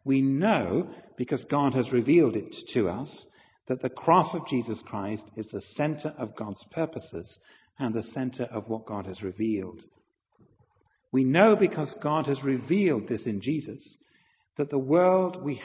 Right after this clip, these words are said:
have is not all we have to look forward to. We know, because God has revealed this in Jesus, that all that is wrong in our world will be set right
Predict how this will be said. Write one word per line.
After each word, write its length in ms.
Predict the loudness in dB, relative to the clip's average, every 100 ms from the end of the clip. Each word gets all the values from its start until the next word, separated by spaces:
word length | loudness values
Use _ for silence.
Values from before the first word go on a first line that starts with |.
| -8
have 400 | -4 -4 -6 -10 -14 _ _ _ _ -6
is 160 | -4
not 380 | -2 -2 -2 -6 -6
all 200 | -4 -4
we 120 | -6
have 180 | -8 -10
to 100 | -10
look 180 | -10 -12
forward 380 | -6 -4 -4 -10
to. 180 | -18 -18 _ _ _ _ _ _ _ _ _ _ _ _ -8
We 140 | -4
know, 340 | 6 10 10
because 260 | 8 4 2 0
God 160 | 0
has 140 | 0 0
revealed 300 | 0 0 0
this 140 | -2
in 120 | -2
Jesus, 440 | 0 0 -2 -10 -14 -20 -20 _ -4
that 140 | -4 0
all 280 | 6 6 6
that 140 | 2
is 140 | -2 0
wrong 680 | 6 8 8 4 0 -4 -4
in 140 | -2
our 140 | -2
world 460 | -4 -4 -4 -8 -10 -16 _ _ -6
will 120 | -2
be 100 | -2
set 260 | -2 -4 -4
right 460 | -6 -6 -8 -10